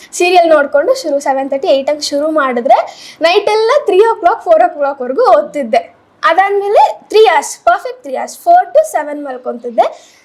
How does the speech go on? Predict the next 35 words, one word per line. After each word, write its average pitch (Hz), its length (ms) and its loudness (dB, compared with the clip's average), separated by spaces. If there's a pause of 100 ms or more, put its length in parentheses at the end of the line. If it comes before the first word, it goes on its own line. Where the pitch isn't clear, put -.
(100)
ಸೆವೆನ್ಗೆ 403 460 -2
ಎದ್ದು 392 280 2
ಒಂದೇ 370 440 0
ಸತಿ 339 240 -10
ರಿವೈಸ್ 311 400 0
ಮಾಡಿ, 269 240 -4
ಯಾವ್ದು 302 320 0
ಟಫ್ 311 260 -6
ಇರುತ್ತೆ 349 260 -2
ಅದನ್ನ 302 440 -4
ರಿವೈಸ್ 330 400 2
ಮಾಡಿ, 311 480 -2
so 285 100 2
ಕಾಲೇಜ್ಗೆ 269 420 0
ಹೋಗ್ತಿದ್ದೆ. 240 360 -6
ಆಮೇಲೆ 294 340 -2
ಎಕ್ಸಾಮ್ 269 340 -6
ಬರ್ದು 240 240 -6 (420)
ಹ್ಯಾಪಿಯಾಗಿ 277 540 0
ಬರ್ತಿದ್ದೆ. 233 400 0
ಬಂದ್ಮೇಲೆ 403 520 4
ಕೂಡ 403 200 0
ಅಮ್ಮ 320 260 0 (120)
ಇಷ್ಟು 330 320 -10
ಬರ್ದಿದ್ದೀನಿ, 302 600 -6
ಇಷ್ಟು 302 320 -14
ಬರುತ್ತೆ 294 540 0
ನೋಡ್ಕೊಂತ 302 520 -2 (100)
ಯಾವತ್ತೂ 392 380 2
ಹೇಳಿಲ್ಲ 311 500 2
ನಮ್ಮ 285 180 -6
ಅಮ್ಮಂಗೆ. 311 480 -6 (460)
So 427 140 2
ನಮ್ಮ 403 180 2
ಅಮ್ಮ 349 180 0